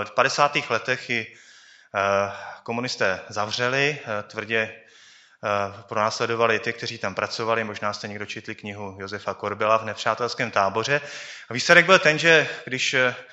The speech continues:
byla snaha to znova obnovit, tak tady už nebyli žádní armádospásníci v Česku. A, eh, tak, eh, <clears throat> tu službu znovu rozjížděli, eh, lidé, kteří zde přišli ze zahraničí. A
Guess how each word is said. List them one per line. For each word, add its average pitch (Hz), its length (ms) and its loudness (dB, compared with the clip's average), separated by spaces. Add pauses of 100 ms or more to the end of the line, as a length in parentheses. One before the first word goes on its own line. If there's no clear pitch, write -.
(340)
byla 127 180 4
snaha 139 280 0
to 139 160 -6
znova 127 460 2
obnovit, 139 440 2
tak 131 180 0
tady 135 200 2
už 139 280 -8
nebyli 131 300 -2
žádní 131 460 -2
armádospásníci 120 1040 -2
v - 60 -12
Česku. - 360 -8 (500)
A, 107 500 4
eh, 110 220 0
tak, - 320 -2
eh, 123 180 6 (140)
<clears throat> 143 1120 -8
tu 110 340 -8 (180)
službu 127 600 -4
znovu 123 580 -2
rozjížděli, 117 840 -4
eh, 117 60 -8 (220)
lidé, 110 300 -2
kteří 117 280 -8
zde 113 160 0
přišli 120 320 -4
ze 113 120 -6
zahraničí. 107 680 0 (460)
A 101 440 4